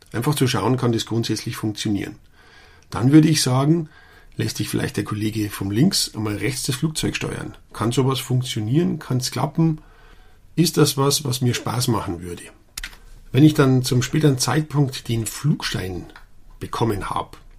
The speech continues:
dann würde ich immer wieder kleine Herausforderungen hinzunehmen. Also zum Beispiel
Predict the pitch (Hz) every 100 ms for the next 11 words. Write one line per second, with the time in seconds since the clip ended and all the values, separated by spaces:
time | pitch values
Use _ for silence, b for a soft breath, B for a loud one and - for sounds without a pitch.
0 | - - - - 92 151 165 165 151 147
1 | - - - - 160 151 143 127 127 104
2 | 135 131 104 101 151 - - 110 101 101
3 | 87 - 101 - 110 107 90 - - _
4 | B B B B B B - 107 117 120
5 | 131 151 147 135 127